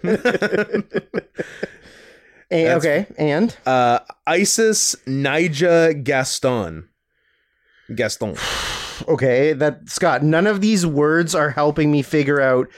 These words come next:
Speaker 2: if she's white or Latina
Speaker 1: She
Speaker 2: or
Speaker 1: is
Speaker 2: black.
Speaker 1: of mixed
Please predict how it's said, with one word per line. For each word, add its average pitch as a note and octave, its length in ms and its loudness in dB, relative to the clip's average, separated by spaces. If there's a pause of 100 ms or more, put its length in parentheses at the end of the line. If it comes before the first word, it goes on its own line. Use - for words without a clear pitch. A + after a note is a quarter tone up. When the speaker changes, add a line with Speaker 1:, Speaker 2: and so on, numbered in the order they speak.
(240)
Speaker 2:
if C#3+ 160 2
she's B2+ 600 0 (520)
white D3+ 680 0
or C#3 320 2
Latina C#3+ 580 2
Speaker 1:
She A#2+ 100 0
Speaker 2:
or B2+ 160 2
Speaker 1:
is B2 160 0
Speaker 2:
black. A#2 180 2
Speaker 1:
of D3+ 480 2
mixed D3+ 840 -2